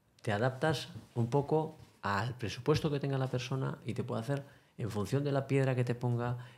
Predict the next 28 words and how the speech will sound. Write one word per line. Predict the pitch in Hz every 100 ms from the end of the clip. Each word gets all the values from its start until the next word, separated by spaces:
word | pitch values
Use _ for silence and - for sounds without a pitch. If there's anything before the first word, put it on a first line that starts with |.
| -
eh, | - 104 101 101 104
en | 98
función | 98 98 131
del | 139
metal | 127 123 131 120
que |
te | 117 117
ponga, | 120 120 120 120 - -
te | -
puede | 120 110
hacer | 123 143 131 - - - _ -
lo | 101 95
que | 107
quiera. | 104 92 92 - _ _ _ _
Entonces, | - 117
al | 104
final | - 104 127 151
lo | 143
que | 139
hay | 135
que | 131
hacer | 123 151
es | 151 156 - - - -
eso, | 117 95 - - _ _ -
que | 101 92
de-, | 101 104
tú | - 143
sepas | 156 156 160 175